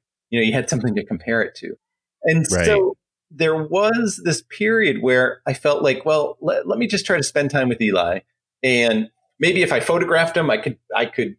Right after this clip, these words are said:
Speaker 1: <laughs> I could photograph him doing something unusual, and I could show it to a doctor and he could tell us what was different about Eli.
Speaker 2: Oh, that's interesting. Yeah.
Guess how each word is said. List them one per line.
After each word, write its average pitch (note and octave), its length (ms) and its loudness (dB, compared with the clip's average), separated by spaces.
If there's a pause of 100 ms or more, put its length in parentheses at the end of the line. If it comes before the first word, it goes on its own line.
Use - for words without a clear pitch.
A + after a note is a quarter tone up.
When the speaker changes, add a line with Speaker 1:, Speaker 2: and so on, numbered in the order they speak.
Speaker 1:
<laughs> - 120 -12
I - 200 0
could G3+ 180 0
photograph D3+ 380 2
him C3+ 140 0
doing B2 300 0
something B2+ 380 -2
unusual, C#3 760 2 (100)
and B2+ 80 -2
I - 40 -2
could C3+ 100 -6
show C3 140 0
it C3+ 80 -2
to C3 100 0
a A#2 80 0
doctor A#2 380 0
and B2 100 0
he C3 60 0
could - 120 -6
tell B2 220 -2
us - 200 -4 (280)
what C3 160 0 (180)
was A2 200 -2
different G#2+ 320 0
about B2+ 240 0
Eli. B2+ 360 -2
Speaker 2:
Oh, G#2+ 200 2
that's G#2+ 180 2
interesting. D#2 580 -2
Yeah. D#2+ 300 -2